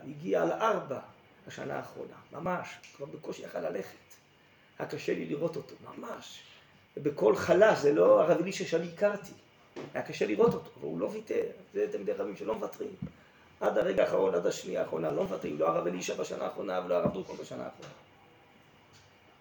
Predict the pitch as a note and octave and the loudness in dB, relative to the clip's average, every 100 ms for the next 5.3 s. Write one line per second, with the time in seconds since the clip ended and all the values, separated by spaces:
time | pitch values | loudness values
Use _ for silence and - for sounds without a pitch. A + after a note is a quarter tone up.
0 | - C#3 C#3+ C3 F#3 F3 D#3+ D3 D3+ F3+ | -2 0 -2 2 2 6 6 6 6 4
1 | F#3 D3+ G3 F#3 E3+ D#3+ D#3+ E3+ E3 - | 4 0 0 0 2 2 2 0 0 0
2 | E3+ E3 D3+ D#3+ A3+ G#3+ - C#3 - A#2+ | 2 4 4 4 4 4 0 -2 0 0
3 | - - D3 - - A#2+ - - - - | 0 -8 -6 -4 0 0 0 -4 -4 -6
4 | - G#2 B2 C#3 C3+ - - F3+ E3 D#3+ | -4 0 0 0 -2 -2 -2 -4 -4 -4
5 | D3 D3+ | -2 -4